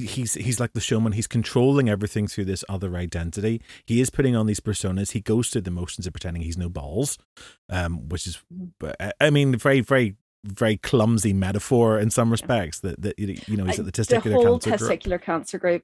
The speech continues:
Speaker 2: is a very, very <laughs> clumsy metaphor. I mean, it's
Speaker 1: <sighs>
Speaker 2: literally, um,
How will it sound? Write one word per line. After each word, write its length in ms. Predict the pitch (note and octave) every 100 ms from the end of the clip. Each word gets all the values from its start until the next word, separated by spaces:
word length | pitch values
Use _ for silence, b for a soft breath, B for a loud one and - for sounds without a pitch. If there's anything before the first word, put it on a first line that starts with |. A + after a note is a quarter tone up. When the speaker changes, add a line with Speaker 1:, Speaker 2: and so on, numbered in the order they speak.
| -
Speaker 2:
is 200 | E3+ F3
a 60 | -
very, 400 | E3+ F3 D#3 E3
very 360 | E3+ D3 D3 E3+
<laughs> 20 |
clumsy 460 | - - A3+ G3+ F#3
metaphor. 520 | E3+ F3 F#3 F#3 E3+
I 60 | E3+
mean, 180 | E3+
it's 140 | F3 G3+
Speaker 1:
<sighs> 0 |
Speaker 2:
literally, 500 | G3 - F#3+ F3 - B B -
um, 320 | F#3 E3+ E3+